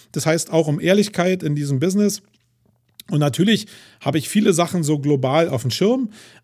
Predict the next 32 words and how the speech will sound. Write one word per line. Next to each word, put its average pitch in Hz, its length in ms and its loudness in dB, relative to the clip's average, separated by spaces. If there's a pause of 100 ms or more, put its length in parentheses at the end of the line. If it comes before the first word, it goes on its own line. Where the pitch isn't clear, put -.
ähm, 151 280 -2
aber 143 220 0
wenn's 151 220 -2
denn 147 180 -2
in, 135 240 -6 (160)
ins 135 180 -4
Detail 143 380 0
geht, 202 360 2 (220)
dann 139 160 -2
muss 151 140 -2
ich 139 80 -6
mir 139 120 0
die 131 80 -2
Sachen 123 260 -4
auch 117 140 -4
nochmal 117 460 -2
angucken, 170 480 -4
gerade 131 260 0
wenn 131 160 -2
die 127 140 -2
denn 123 180 -2
so 117 120 -2
speziell 120 580 -4
auch 117 160 -8
mit 117 160 -4
Änderungen 120 440 -4
verbunden 123 480 -2
sind. 107 240 -6 (320)
Das 135 140 -4
heißt, 160 300 -2 (480)
helft 226 340 2
mir 262 280 0